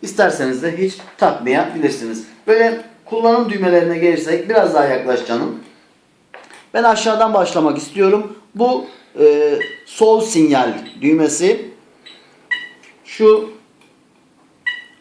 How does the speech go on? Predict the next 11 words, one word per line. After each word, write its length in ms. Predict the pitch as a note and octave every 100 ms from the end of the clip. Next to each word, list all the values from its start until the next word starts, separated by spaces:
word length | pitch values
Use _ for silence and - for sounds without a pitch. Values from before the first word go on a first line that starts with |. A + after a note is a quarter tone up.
| _
sağ 360 | - - F#3 F#3+
sinyal 440 | F3+ C#3+ B2 G#2+ - - _ -
düğmesi. 760 | B2+ E3 F#3+ F#3+ G3+ G3+ G3+ - _ _ _
Burada 600 | G3 G#3+ A3 A3+ A3+ - - _ _
artı 380 | E3 E3+ E3 G#3
ve 40 |
eksiler 440 | G3 F3+ - F#3 F#3
var 220 | E3 C#3
görmüş 400 | B2+ B2+ C3 C3
olduğunuz 380 | B2+ B2 C3+ A2+
gibi. 340 | A2+ C#3 -